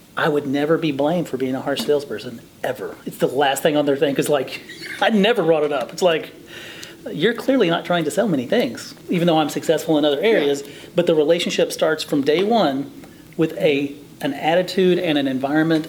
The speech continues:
Speaker 1: of comfort
Speaker 2: Yes.
Speaker 1: and non-pressure.
Speaker 2: Non-, yeah, non-business first.
Speaker 1: Absolutely. And those are really strong bonds. And that's probably
Speaker 2: Mm-hmm.
Speaker 1: why I believe so much in building your, your,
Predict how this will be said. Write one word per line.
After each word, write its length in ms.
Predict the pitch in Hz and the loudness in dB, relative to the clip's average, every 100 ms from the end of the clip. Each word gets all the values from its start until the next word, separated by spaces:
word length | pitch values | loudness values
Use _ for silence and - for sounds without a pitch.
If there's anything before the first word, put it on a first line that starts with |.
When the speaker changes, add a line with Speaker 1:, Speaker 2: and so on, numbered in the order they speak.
| - | -8
Speaker 1:
of 120 | 135 | -6
comfort 420 | 131 160 170 160 | -2 0 2 0
Speaker 2:
Yes. 120 | - 147 | -2 -2
Speaker 1:
and 120 | 135 | 0
non-pressure. 340 | 135 135 139 | 0 0 0
Speaker 2:
Non-, 400 | 143 151 151 151 - | 0 0 -2 -4 -10
yeah, 100 | 120 120 | -12 -8
non-business 1300 | 135 151 165 165 170 160 - 135 151 147 147 139 - | -4 0 0 0 -2 -8 -8 0 2 2 0 0 -2
first. 440 | - 135 - - - | -6 -6 -4 -6 -2
Speaker 1:
Absolutely. 880 | 156 151 151 - 127 143 135 113 123 | 0 0 -2 -2 2 2 0 -2 -2
And 140 | 131 | 0
those 340 | 160 185 190 | 4 4 4
are 240 | - 127 127 | 2 -2 -2
really 360 | 131 156 151 | 0 2 2
strong 280 | 147 147 135 | 2 0 0
bonds. 320 | 127 104 110 | 0 -2 -4
And 80 | 131 | 0
that's 140 | 135 135 | 0 0
probably 440 | 156 151 139 135 135 - - - - 123 | 0 2 2 -2 -8 -18 -20 -20 -20 -12
Speaker 2:
Mm-hmm. 200 | 180 196 | -6 0
Speaker 1:
why 240 | 143 151 | 2 2
I 160 | 139 131 | 0 -4
believe 580 | - - 160 143 156 143 | -4 0 2 2 2 0
so 240 | - 151 | 0 0
much 340 | 143 156 156 - - | 2 0 0 -4 -2
in 280 | 139 131 | -2 0
building 360 | 127 135 135 131 | 2 2 2 0
your, 320 | 127 123 120 - - - - - - - | 0 -2 -4 -10 -18 -20 -20 -20 -20 -8
your, 340 | 143 127 117 | -2 0 0